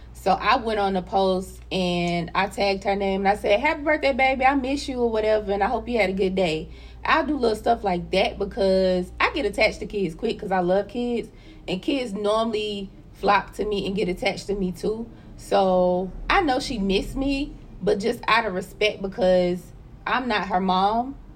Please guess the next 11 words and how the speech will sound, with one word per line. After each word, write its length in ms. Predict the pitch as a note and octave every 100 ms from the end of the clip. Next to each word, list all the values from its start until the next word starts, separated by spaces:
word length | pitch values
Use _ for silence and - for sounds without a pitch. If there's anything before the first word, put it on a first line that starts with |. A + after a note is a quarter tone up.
| - - - - - - -
and 160 | G3 A3
it 100 | A#3
wasn't 380 | A3+ A3 G#3 G3+
like 300 | G3 F3+ -
we 180 | G3 A3
were 200 | F3+ E3+
married. 640 | E3+ D#3 E3+ G3 A3+ - - - - -
So 640 | - - G#3+ G3 G3 F#3+ -
I 180 | G#3 A#3+
kind 440 | - G#3 G#3 G#3+
of 580 | G3+ G3+ F#3+ F#3 F3+ F3+